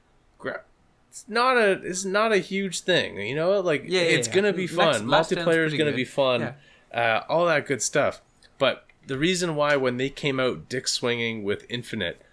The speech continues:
Speaker 1: and showed all the in-depth single-player campaign goodness, and people were like, "The graphics look fucking terrible." Uh, and then they actually said, "Yeah, our bad," and they took it back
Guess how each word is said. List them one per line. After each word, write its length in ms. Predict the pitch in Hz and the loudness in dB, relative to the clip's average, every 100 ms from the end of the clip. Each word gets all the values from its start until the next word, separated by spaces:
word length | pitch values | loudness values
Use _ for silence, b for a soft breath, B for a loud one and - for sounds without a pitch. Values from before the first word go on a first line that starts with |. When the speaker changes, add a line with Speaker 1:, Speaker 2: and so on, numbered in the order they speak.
| b - | b -10
Speaker 1:
and 140 | 110 | -6
showed 380 | - 131 120 - 117 | -2 -2 -2 -2 0
all 220 | 120 127 | 0 2
the 200 | 123 - | -2 -4
in-depth 480 | 139 135 123 117 - | -8 -4 -2 -2 -4
single-player 840 | - 139 135 127 - 120 113 104 | -4 -4 -2 -4 -2 0 0 -2
campaign 760 | - 120 110 - 113 110 104 95 | -4 -6 -6 -4 -4 -4 -4 -6
goodness, 640 | 113 104 92 85 - - b b b | -6 -4 -8 -10 -10 -12 b b b
and 100 | 123 | -6
people 240 | 123 131 139 | -4 -2 0
were 60 | |
like, 140 | 113 101 | 0 -2
"The 80 | 101 | -6
graphics 540 | 110 104 - 160 - | -2 -2 -2 -6 -6
look 120 | 131 | -12
fucking 420 | - 117 117 104 92 | -4 -2 -2 -8 -8
terrible." 560 | 104 101 92 76 - _ b b b b _ | -4 -4 -4 -8 -18 _ b b b b _
Uh, 500 | 101 95 92 87 85 - _ _ _ - | -2 0 0 -2 -4 -8 _ _ _ -8
and 140 | 120 | -2
then 140 | 120 117 | -2 0
they 120 | 117 | 2
actually 280 | 110 120 131 | 0 -2 -4
said, 200 | 131 107 | -4 0
"Yeah, 180 | 120 101 | 0 0
our 220 | 98 107 | 0 -2
bad," 340 | 101 95 123 | 0 0 0
and 100 | 120 | -4
they 60 | 98 | -6
took 200 | - 120 | -6 -6
it 120 | 107 | -6
back 400 | 90 98 - - | -4 -4 -4 -14